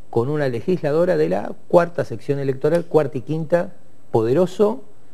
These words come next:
eh, sector del interior agropecuario, y estaban impresionados, para mal,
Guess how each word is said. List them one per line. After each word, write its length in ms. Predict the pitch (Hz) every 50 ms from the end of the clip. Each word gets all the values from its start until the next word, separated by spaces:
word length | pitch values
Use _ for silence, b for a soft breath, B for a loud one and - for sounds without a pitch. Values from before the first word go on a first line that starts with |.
| - - -
eh, 280 | 127 110 104 101 101 -
sector 440 | - - 123 104 101 - 151 156
del 120 | 156 131 107
interior 420 | 107 110 104 110 107 123 135 123
agropecuario, 720 | 117 110 113 117 117 135 135 135 180 180 190 190 196 214 208 196
y 80 | 156
estaban 440 | 135 117 - 165 160 165 160 165 165 - -
impresionados, 800 | 147 127 - 131 123 - 147 160 214 196 160 143 143 143 - - - - - - -
para 200 | 90 85 90 98
mal, 300 | 123 117 104 110 123